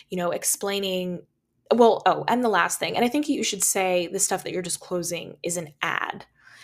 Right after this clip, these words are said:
You know, like, y-, don't tell me to go buy a bathing suit or a product and not disclose that it's an ad. I'm not just saying that because it's an F T C regulation. But everything else,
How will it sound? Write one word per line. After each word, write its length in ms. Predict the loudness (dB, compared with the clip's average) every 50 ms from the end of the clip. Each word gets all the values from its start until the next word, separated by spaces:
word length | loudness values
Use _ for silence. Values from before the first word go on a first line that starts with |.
| -16 _
You 80 | -2 0
know, 80 | 2 2
like, 160 | 2 2 0 -4
y-, 120 | -14 -12 2
don't 300 | 4 4 4 4 2 0
tell 180 | -2 -2 0
me 140 | 2 2 2
to 60 | 2
go 500 | 2 0 -2 -2 0 0 0 0 -2 -4 -4
buy 140 | -4 -4 -4
a 60 | -4
bathing 320 | -4 -4 -4 -4 -6 -6 -4
suit 280 | -6 -4 -4 -4 -6
or 140 | -4 -4 -6
a 80 | -6 -8
product 460 | -4 -4 -4 -2 -2 -4 -6 -8 -8 -6
and 160 | -6 -6 -2 -2
not 180 | -2 -2 -2
disclose 400 | -4 -8 -6 -4 -4 -4 -2 -2
that 80 | -4 -4
it's 120 | -4 -8
an 100 | -10 -8 -6
ad. 220 | -4 -4 -4 -4
I'm 80 | -4 -4
not 140 | -4 -6 -6
just 160 | -6 -6 -4
saying 160 | -4 -6 -6
that 100 | -6 -10
because 160 | -10 -10 -12
it's 160 | -10 -10 -10 -12
an 80 | -10 -12
F 160 | -12 -12 -10
T 120 | -10 -8 -6
C 240 | -4 -4 -4 -4
regulation. 920 | -4 -4 -4 -4 -6 -6 -4 -4 -4 -6 -6 -6 -6 -8 -8 -8 -10 -12 -18 _ _ _ _ _ _ _ _ _ _ _ _ _ _ _ _ _ _ _ _ _ _ _ _ _ _ _ _ _ _ _ _ _ _ -8 -8 -8 _ _ _ _ _ 4
But 100 | 8 8
everything 440 | 8 8 8 4 6 4 0 0
else, 420 | 0 -2 -2 -2 -4 -4 -4 -6